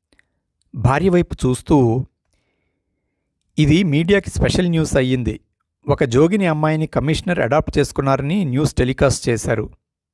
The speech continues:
చెప్పాడు. "సారీ, తను జోగిని కాదు," అన్నది రోహిణి. "అఫ్కోర్స్, రెస్క్యూ హోమ్స్ ఉన్నాయి కదా,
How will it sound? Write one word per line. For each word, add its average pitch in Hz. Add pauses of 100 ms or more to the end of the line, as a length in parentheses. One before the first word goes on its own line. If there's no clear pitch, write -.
(420)
చెప్పాడు. 104 (1500)
"సారీ, 117 (460)
తను 120
జోగిని 127
కాదు," 113 (600)
అన్నది 113
రోహిణి. 107 (1400)
"అఫ్కోర్స్, - (540)
రెస్క్యూ 160
హోమ్స్ 190
ఉన్నాయి 170
కదా, 170